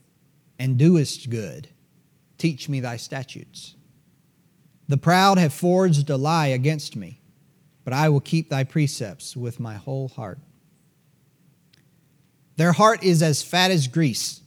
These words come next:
but I delight in thy law. It is good for me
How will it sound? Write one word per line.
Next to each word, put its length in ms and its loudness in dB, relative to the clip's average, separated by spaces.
but 100 -6
I 140 0
delight 480 -2
in 140 -14
thy 180 -12
law. 400 -10
It 100 4
is 140 4
good 240 6
for 120 0
me 320 -2